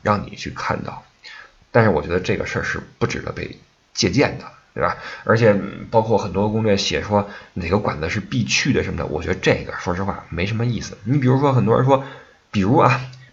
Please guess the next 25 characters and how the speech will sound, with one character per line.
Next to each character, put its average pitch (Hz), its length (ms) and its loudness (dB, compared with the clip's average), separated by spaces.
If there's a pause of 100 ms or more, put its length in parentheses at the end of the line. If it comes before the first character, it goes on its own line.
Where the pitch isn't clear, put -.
北 85 140 0
京 - 300 0 (1040)
全 131 280 4
聚 139 160 2
德 127 160 6
你 123 120 2
必 131 180 -2
去， - 260 -6 (760)
但 113 280 4 (160)
我 85 140 -4
就 101 80 0
觉 90 100 0
得 87 140 -2 (380)
不 98 160 -2
一 - 140 -10
定。 85 160 -8 (400)
如 117 200 2
果 120 100 4
你 117 100 2
想 107 160 2
吃 - 140 -2
烤 - 220 -2
鸭 95 140 2
的 87 120 4
话， 82 240 -4